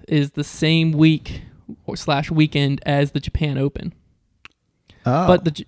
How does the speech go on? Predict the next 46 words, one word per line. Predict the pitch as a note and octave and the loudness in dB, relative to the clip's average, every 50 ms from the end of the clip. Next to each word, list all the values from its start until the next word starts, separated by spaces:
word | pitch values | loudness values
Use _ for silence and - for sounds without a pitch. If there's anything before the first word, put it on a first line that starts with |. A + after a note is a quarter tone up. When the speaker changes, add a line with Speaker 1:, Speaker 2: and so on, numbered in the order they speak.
| _ | _
Speaker 1:
apparently | - - F#3 A#3 C#4 D#4 D4 | 2 4 4 4 4 4 0
the | A#3+ F#3+ | -2 -4
Japan | E3 - - F#3+ F#3+ F3+ | -4 -2 0 2 2 4
Open | F#3 A3 C4 - A3+ | 4 4 4 4 4
this | F#3+ D#3 - - | 2 2 2 2
year | D#3+ C#3+ C#3 C#3 C3+ C3 C3 - _ _ | 0 0 2 2 0 -2 -4 -8 _ _
isn't | - E3+ E3+ E3+ F#3 E3+ | 4 4 6 6 6 6
even | E3+ D#3+ D#3 | 4 4 4
a | C#3+ | 2
P | - - E3 | 2 2 0
D | D3 D3 | 0 0
J | C#3 C3+ B2+ | 0 -2 -2
sanctioned | C#3 - - D3+ - - C#3 | -2 -4 -6 -6 -6 -6 -6
event. | - - C3+ - - - - _ _ _ _ _ _ - - - _ _ - | -4 -4 -6 -6 -8 -12 -18 _ _ _ _ _ _ -20 -20 -20 _ _ -6
Speaker 2:
Right, | B2 A2+ A2+ A2+ G#2+ G#2 G2 - | -2 0 0 0 0 0 -2 -2
I | - | -4
heard | G#2+ G#2 B2+ B2 | -4 -2 -2 -2
about | A#2 G#2+ G2+ - - | -2 -2 -2 -4 -6
that. | - - - - G#2+ | -8 -8 -8 -4 0
Speaker 1:
So | D#3 | 2
they're | D#3 D3 | 2 4
bringing | D3 D3+ E3+ G3+ A3+ A3+ G#3 | 4 4 4 6 4 4 2
it | D#3+ D3+ | 2 0
back, | D#3 C#3+ A#2 A2 F2+ - - - E2 D2+ - _ _ _ _ _ _ _ _ _ _ _ _ _ _ _ _ _ _ _ _ _ _ _ _ _ - - - - - - | -2 -2 -2 -4 -8 -8 -10 -14 -18 -18 -20 _ _ _ _ _ _ _ _ _ _ _ _ _ _ _ _ _ _ _ _ _ _ _ _ _ -20 -20 -18 -18 -16 -16
hyping | - - - D#3+ E3+ G3+ G3+ G3 | -8 -2 -2 0 2 4 4 4
it | F3 | 4
up | D3+ D3 - | 4 2 2
a | |
little | D3 C#3+ C3+ C3+ | 0 0 0 0
bit. | B2+ A2+ B2+ C3 | 0 0 0 4
Speaker 2:
Such | B2+ D3+ D3+ C3+ | 6 6 6 6
a | C#3 A#2 | 4 2
fascinating | - B2 A#2 A2+ - - A#2 A2 G#2+ G#2 | 2 2 2 2 2 0 0 0 0 0
event | G2+ F#2+ F#2+ E2 E2+ | -2 -2 -4 -4 -4
to | - | -2
Speaker 1:
But | F3 D#3+ | 0 0
Speaker 2:
watch. | D#3 D#3+ - E3+ | 0 0 0 2
Speaker 1:
it's | E3 D#3+ | 2 4
not. | D#3+ E3+ F#3 F#3+ F#3 F#3+ - - - - - - - _ _ _ _ _ _ _ _ _ _ _ _ - - _ _ _ _ _ _ _ _ _ _ _ _ _ | 4 4 4 2 2 0 -4 -8 -14 -16 -16 -18 -20 _ _ _ _ _ _ _ _ _ _ _ _ -20 -20 _ _ _ _ _ _ _ _ _ _ _ _ _
First | - B3+ D4+ - | 2 2 4 4
off, | C4 A3+ F3+ | 4 2 2
I | D#3+ D#3 | 2 2
don't | F3 G#3 A3 E3 | 2 0 0 2
know | F3+ F3 F3 E3+ D#3+ | 2 4 6 6 6
if | D3+ D3 - | 4 4 2
the | - D3 | -2 -4